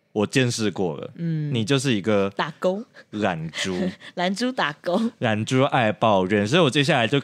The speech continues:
Speaker 1: 我，我就可以很过得去，是我没有要再听你废话了。
Speaker 2: 嗯，我给过你机会喽。
Speaker 1: 对。嗯，因为他那时候就每次出来都要抱怨同一件事情，然后说他想要做设计的工作，但是他都没有准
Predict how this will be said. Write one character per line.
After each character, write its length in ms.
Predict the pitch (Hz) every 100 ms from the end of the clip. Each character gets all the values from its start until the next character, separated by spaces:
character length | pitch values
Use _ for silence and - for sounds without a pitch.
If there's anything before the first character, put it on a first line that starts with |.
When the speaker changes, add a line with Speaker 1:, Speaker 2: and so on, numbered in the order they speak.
| -
Speaker 1:
我， 220 | - 123 131
我 120 | 151
就 100 | 170
可 100 | 220
以 60 | 170
很 180 | 135 95
过 180 | 156
得 100 | 123
去， 180 | 110 139
是 120 | 127
我 140 | 143 143
没 120 | 214
有 100 | 220
要 140 | 208 208
再 300 | - 220 185
听 340 | - 170 160
你 120 | 151
废 400 | - - 139 107
话 300 | 98 113 85
了。 220 | 69 82 123
Speaker 2:
嗯， 440 | - 160 151 143 147
我 80 | -
给 180 | - 202
过 100 | 247
你 80 | 185
机 260 | - 160
会 240 | 180 190 160
喽。 320 | 143 139 151 170 _ _ -
Speaker 1:
对。 140 | 101 95 - _ -
嗯， 520 | 170 143 110 98 92 101
因 80 | -
为 40 |
他 100 | 226
那 160 | 240 247
时 100 | 220
候 160 | 208 226
就 160 | 233 -
每 160 | 151 123
次 160 | 202
出 140 | 196 202
来 100 | 160
都 80 |
要 140 | 160 175
抱 140 | 175
怨 80 | 170
同 160 | 151 127
一 20 |
件 140 | 143
事 180 | 156 170
情， 160 | 147 135
然 80 | 117
后 80 |
说 160 | 135 165
他 160 | 165 175
想 160 | 139
要 80 | 131
做 200 | 139 156
设 180 | - 143
计 140 | 135
的 100 | 117
工 240 | 98 110 110
作， 260 | 120 113
但 160 | 107 127
是 120 | 127
他 200 | 123 123
都 180 | 117 120
没 100 | 117
有 100 | 98
准 280 | 92 156 139